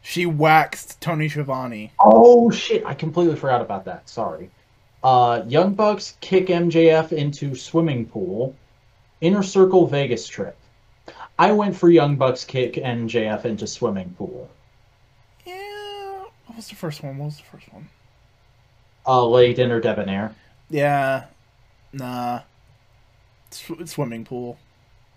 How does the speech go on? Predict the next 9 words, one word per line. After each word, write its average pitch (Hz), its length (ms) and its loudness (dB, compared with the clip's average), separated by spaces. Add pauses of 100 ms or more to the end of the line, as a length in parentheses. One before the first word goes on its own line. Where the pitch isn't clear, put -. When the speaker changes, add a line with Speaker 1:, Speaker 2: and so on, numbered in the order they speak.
(400)
Speaker 2:
Yeah. 98 420 -6 (480)
Just - 180 -4
Speaker 1:
It, 196 80 0
Speaker 2:
'cause, 185 160 6
like, 156 300 4
Speaker 1:
it's 196 140 0
re-, 240 240 2
Speaker 2:
the 208 80 4
guy 226 160 8